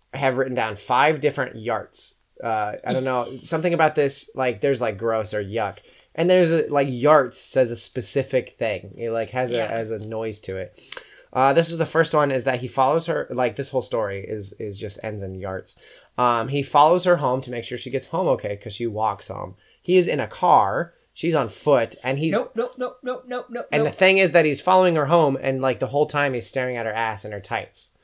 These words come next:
Speaker 1: which is gross enough as it is. But also, how slow were you going in that car?
Speaker 2: Yeah.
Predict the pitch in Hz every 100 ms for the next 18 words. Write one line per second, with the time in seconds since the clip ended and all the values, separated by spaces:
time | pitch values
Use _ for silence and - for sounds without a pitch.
0 | _ _ - 147 143 170 190 175 160 139
1 | 127 143 127 - - _ _ _ 208 240
2 | - 156 139 131 - _ _ _ _ _
3 | 190 269 - - 240 285 311 233 208 190
4 | 196 254 269 196 165 147 - - 262 156
5 | 110 202 185 165 -